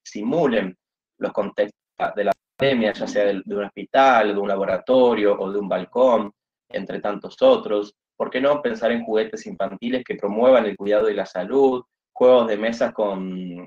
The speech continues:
desafíos vinculados a la pandemia, entre un millón más que seguramente a todos ustedes se les, se les puede estar ocurriendo ahora mismo?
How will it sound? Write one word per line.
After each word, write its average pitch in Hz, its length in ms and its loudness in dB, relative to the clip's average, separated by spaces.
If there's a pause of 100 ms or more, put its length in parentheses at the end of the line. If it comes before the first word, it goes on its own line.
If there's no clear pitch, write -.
desafíos 110 500 -4
vinculados 101 540 -2
a 98 60 -10
la 95 100 -4
pandemia, 131 540 -4 (260)
entre 135 540 4
un 147 100 -4
millón 156 400 2 (160)
más 151 300 2
que 123 120 -8
seguramente 127 500 0
a 113 140 2
todos 135 240 0
ustedes 123 280 -6
se 110 80 -6
les, 98 300 -10
se 101 80 -12
les 95 140 -10
puede 104 420 0
estar 101 280 -6
ocurriendo 92 480 -6
ahora 92 140 -2
mismo? 85 300 -14